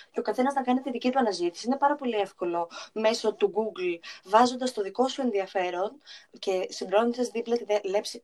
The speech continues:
λέξη community ή free community, να μπορέσεις να βρεις αυτό που εσένα σε ενδιαφέρει.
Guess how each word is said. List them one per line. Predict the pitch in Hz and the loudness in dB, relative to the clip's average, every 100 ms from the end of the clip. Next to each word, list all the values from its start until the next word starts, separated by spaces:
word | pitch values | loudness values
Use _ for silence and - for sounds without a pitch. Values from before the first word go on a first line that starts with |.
| 185 | -2
λέξη | 185 190 233 - | -2 -2 -6 -2
community | 190 185 180 175 165 202 - | -2 0 -2 -2 -2 -4 -4
ή | - 285 - | -6 -2 0
free | 285 277 | 0 2
community, | 202 170 165 160 147 - 240 - - - | 2 2 0 0 -2 -4 -4 -8 -18 -16
να | - 202 | 0 6
μπορέσεις | 202 214 240 269 | 6 6 0 0
να | 240 196 | 2 2
βρεις | 185 240 302 | 2 -2 -4
αυτό | 277 | -4
που | 285 | -2
εσένα | 277 285 294 | -4 -4 -2
σε | 262 | 0
ενδιαφέρει. | 240 233 233 185 160 143 | 2 2 2 2 2 -4